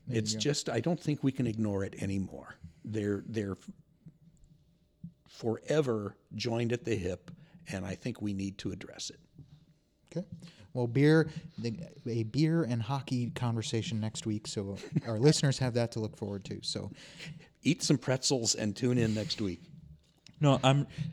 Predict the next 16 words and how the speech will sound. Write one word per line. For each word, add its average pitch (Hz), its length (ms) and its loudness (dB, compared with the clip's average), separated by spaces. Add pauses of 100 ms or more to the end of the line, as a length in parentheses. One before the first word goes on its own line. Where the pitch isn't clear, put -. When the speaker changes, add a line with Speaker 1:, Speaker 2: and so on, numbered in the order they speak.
Speaker 1:
and 127 420 6
every 147 220 8
week, 131 260 8
I 117 60 6
say 120 220 4
it 113 60 6
every 110 180 4
week, 104 180 0
but 107 100 0
I'm 113 100 4
loo-, 117 120 2
just - 260 -2
looking 113 180 -4
forward 117 260 2
to, 104 340 2
uh, 101 200 -4